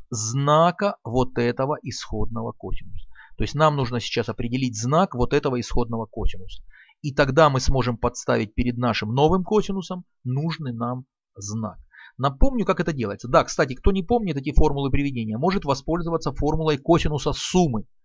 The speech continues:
Косинус суммы двух углов равен, это формула, м, су-, косинуса суммы имеет вид косим, косим, сено, сено с минусом. Косим, косим, минус сено, сено. Что это значит косим, косим?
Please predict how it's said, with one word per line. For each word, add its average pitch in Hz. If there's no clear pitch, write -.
Косинус 160
суммы 160
двух 131
углов 117
равен, 120
это 127
формула, 123
м, 120
су-, -
косинуса 135
суммы 110
имеет 139
вид 120
косим, 147
косим, 180
сено, 147
сено 104
с -
минусом. 123
Косим, 131
косим, 190
минус 139
сено, 131
сено. 92
Что -
это 147
значит 113
косим, 117
косим? -